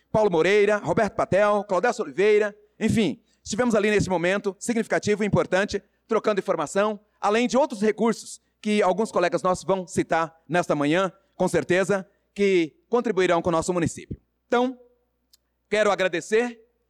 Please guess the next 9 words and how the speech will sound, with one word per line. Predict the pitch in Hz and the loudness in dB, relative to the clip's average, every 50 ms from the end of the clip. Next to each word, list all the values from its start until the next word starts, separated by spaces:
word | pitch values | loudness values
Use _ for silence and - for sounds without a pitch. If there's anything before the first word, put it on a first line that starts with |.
| _ _ _ _ _ _ _ _ _ _ _ _ | _ _ _ _ _ _ _ _ _ _ _ _
pela | - 202 196 190 - | -2 0 0 0 2
presença | - 160 143 - 208 214 214 - - 180 165 156 139 - _ | 0 0 0 0 0 0 0 0 0 0 0 -2 -4 -8 _
do | 135 165 160 | -4 -2 0
deputado | 165 160 - - 175 185 208 220 208 240 233 233 - _ _ _ _ _ _ - | 0 -2 -2 -2 0 0 0 0 -2 -4 -6 -6 -10 _ _ _ _ _ _ -4
e | 233 240 233 220 | -2 -2 -2 -2
se | - 233 | -4 -2
colocar | - 202 185 190 185 | -2 0 0 2 0
à | 185 | 0
disposição | - - - 170 139 127 127 170 180 185 202 196 190 | 0 0 0 -2 -2 -2 -2 0 0 0 0 -2 -4